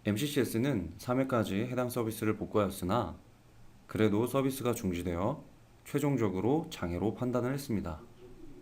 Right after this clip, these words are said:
좌측 화면의 A 서버의 엠씨씨에스 콘솔을 보시면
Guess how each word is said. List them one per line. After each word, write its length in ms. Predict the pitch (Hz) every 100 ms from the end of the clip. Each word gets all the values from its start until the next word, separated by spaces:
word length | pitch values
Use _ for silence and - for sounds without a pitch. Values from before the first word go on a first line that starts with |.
| - - - - - - - - - - - - - - - - - - - - - - - - - - -
좌측 320 | - 101 143 147
화면의 300 | 143 143 104
A 100 | 104
서버의 420 | 120 110 113 113
엠씨씨에스 500 | 95 92 107 110 104
콘솔을 400 | - 107 101 104
보시면 500 | 90 78 101 127 82